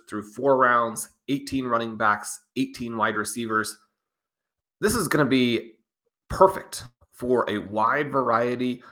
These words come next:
of draft plans. If you like to kind of take every draft as it comes and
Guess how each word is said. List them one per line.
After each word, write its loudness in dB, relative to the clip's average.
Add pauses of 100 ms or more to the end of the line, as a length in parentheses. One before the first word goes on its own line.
(140)
of -4
draft -4
plans. 2 (280)
If -6
you -4
like 0 (300)
to 0
kind -2
of -2
take -4
every -2
draft 4
as -4
it -8
comes -2 (320)
and -4